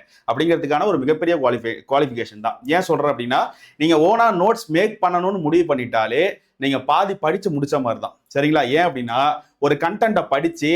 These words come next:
அதை நீங்க நோட்ஸா மேக் பண்ணீங்கன்னா, அப்பவே அது ஐம்பது பர்சன்டேஜ் உங்க மனசுல ஸ்டோர் ஆயிடும். அதுக்கு அடுத்தது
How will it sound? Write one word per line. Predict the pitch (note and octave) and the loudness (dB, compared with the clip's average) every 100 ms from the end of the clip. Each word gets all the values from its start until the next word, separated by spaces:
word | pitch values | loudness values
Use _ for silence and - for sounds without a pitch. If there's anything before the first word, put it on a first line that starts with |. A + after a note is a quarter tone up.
| F3+ | 2
அதை | C#3 | 0
நீங்க | C3+ C3 | 0 -2
நோட்ஸா | C3 F3 F3+ D3+ | -2 -2 0 -2
மேக் | C#3+ C#3+ | -2 -4
பண்ணீங்கன்னா, | B2+ A2+ A2 C#3+ - | -6 -6 -2 0 0
அப்பவே | C#3 - G#3 G#3+ | -2 0 2 4
அது | F#3+ | 4
ஐம்பது | C#3 D#3+ F#3 E3+ | 0 2 2 2
பர்சன்டேஜ் | D#3 D3 E3+ E3+ | 0 0 -2 -2
உங்க | C3+ | -2
மனசுல | A#2 - D#3+ | -4 -8 -8
ஸ்டோர் | C#3+ C3+ C3 | -6 0 2
ஆயிடும். | A2+ F2 _ _ - | 2 -2 _ _ -6
அதுக்கு | B2+ D#3 F#3 F3+ | -4 -2 0 2
அடுத்தது | F3 F#3+ G#3+ F3+ | 0 -2 0 4